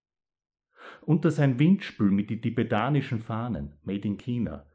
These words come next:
neben ein Rattanmebel, made in Turkey, und die weißen Zierstuhr vom Lagerhaus. Links von elektrischen Springbrunnen, made in China, der sie mit der P V sein Akku auflädt,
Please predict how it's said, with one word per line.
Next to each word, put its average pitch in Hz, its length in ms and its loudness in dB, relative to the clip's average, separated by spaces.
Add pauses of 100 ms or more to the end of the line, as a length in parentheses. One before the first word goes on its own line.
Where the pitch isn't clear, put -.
(240)
neben 160 320 4
ein 143 100 2
Rattanmebel, 87 1000 -2
made 104 260 -4
in 101 140 -4
Turkey, 113 580 -4
und - 220 -12
die 120 100 0
weißen 135 500 0
Zierstuhr 98 640 -4
vom 92 240 -10
Lagerhaus. 113 840 -8 (560)
Links 196 420 6
von 170 140 0
elektrischen 147 520 0
Springbrunnen, 87 880 -6 (160)
made 113 240 -2
in 107 100 -2
China, 127 400 -2
der 110 300 -6
sie 123 140 -4
mit 120 200 -4
der 120 60 -4
P 113 160 -6
V 110 380 -2
sein 139 200 -4
Akku 120 360 -4
auflädt, 73 640 -8